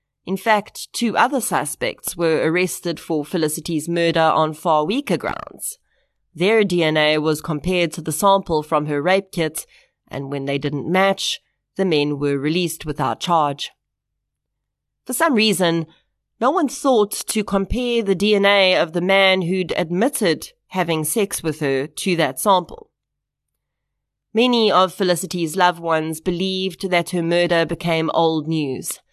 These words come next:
and possibly not as high a priority for police in Stellenbosch,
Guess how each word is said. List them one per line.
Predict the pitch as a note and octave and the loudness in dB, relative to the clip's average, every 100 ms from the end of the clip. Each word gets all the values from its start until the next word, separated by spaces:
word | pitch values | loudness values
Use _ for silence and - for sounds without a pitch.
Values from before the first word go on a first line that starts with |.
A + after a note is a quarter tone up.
| _ _ _ _ _ | _ _ _ _ _
and | - D3 D3 D3 | -4 0 0 -2
possibly | - F3+ F#3 E3 E3+ | -2 -2 -2 0 2
not | E3 E3 E3 | 2 2 0
as | C#3+ | -2
high | - - F3+ E3 | -4 -2 0 0
a | A#2+ | -2
priority | - E3+ G3 A3 G3+ - D#3+ | -2 2 4 4 0 -4 -4
for | D#3+ - D3+ | -4 -4 -4
police | E3 E3 D#3 - | -2 -4 -4 -6
in | D#3 | -8
Stellenbosch, | - A3 G#3 F3 D#3+ E3+ - | -2 2 2 2 2 0 -6